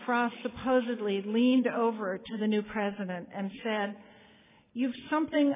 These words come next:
of Irish and something of Harvard. Let me advise you, be more Irish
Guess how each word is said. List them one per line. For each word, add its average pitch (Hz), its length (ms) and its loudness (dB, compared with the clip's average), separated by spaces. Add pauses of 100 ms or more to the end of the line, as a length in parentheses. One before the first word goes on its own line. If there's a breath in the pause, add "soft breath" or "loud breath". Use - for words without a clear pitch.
of 233 120 -2 (100)
Irish 208 460 -2 (560)
and 208 280 -4 (140)
something 247 460 2
of 220 180 -6
Harvard. 190 640 -4 (840 soft breath)
Let 277 280 -2
me 269 280 4
advise 220 560 0
you, 175 260 -6 (320)
be 240 360 4
more 240 480 2
Irish 185 400 -2